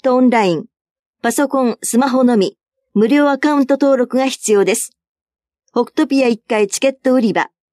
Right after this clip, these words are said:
窓口のみ。営業時間は午前十時から午後八時まで。臨時休館日は午後六時まで。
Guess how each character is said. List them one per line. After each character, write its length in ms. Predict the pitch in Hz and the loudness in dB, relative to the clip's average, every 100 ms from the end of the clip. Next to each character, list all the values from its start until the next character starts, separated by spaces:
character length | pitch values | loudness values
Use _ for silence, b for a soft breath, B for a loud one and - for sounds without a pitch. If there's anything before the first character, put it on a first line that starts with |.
| _ | _
窓 240 | 190 220 294 | -4 0 0
口 260 | 262 214 | 0 0
の 140 | 226 202 | 0 2
み。 180 | 170 - _ _ _ | -2 -8 _ _ _
営 140 | 240 269 | 0 2
業 180 | 269 262 | 2 0
時 140 | 220 | -2
間 240 | 233 220 | -2 0
は 240 | 202 196 - _ | 2 0 -4 _
午 120 | - 269 | -2 0
前 240 | 269 247 | 2 2
十 200 | 214 277 | 2 2
時 140 | 247 233 | 0 -2
か 140 | 220 | -2
ら 160 | 208 - - | 0 -2 -2
午 140 | 262 | -2
後 80 | 240 | 0
八 280 | 190 202 240 | -2 -4 0
時 100 | 220 | 0
ま 120 | 170 | 0
で。 180 | - - _ _ _ _ - | -4 -8 _ _ _ _ -4
臨 200 | 226 277 | 0 2
時 140 | 277 | 0
休 200 | 302 294 | 0 0
館 220 | 285 294 254 | 0 0 0
日 140 | 226 | 2
は 220 | 202 - | 0 -2
午 200 | 196 247 | -2 0
後 80 | 254 | 2
六 220 | 190 196 | 2 0
時 120 | 285 240 | 0 0
ま 120 | 190 | 0
で。 200 | 170 | -2